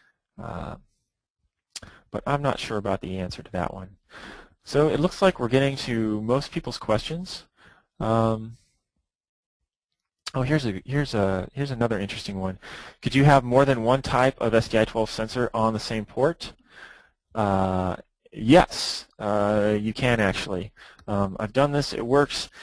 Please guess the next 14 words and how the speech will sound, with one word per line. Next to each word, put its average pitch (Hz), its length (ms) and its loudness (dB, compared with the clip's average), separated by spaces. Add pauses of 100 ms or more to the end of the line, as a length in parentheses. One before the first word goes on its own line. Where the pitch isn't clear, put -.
(240)
The 120 100 0
main, 170 600 4 (240)
the 123 180 -6
main 151 220 0
issue 147 220 0
you 135 60 2
need 127 120 4
to 120 80 4
consider 120 400 2
here 123 260 6
is 98 120 2
data 104 240 4
storage. 90 680 -6 (400)
Um, 95 380 2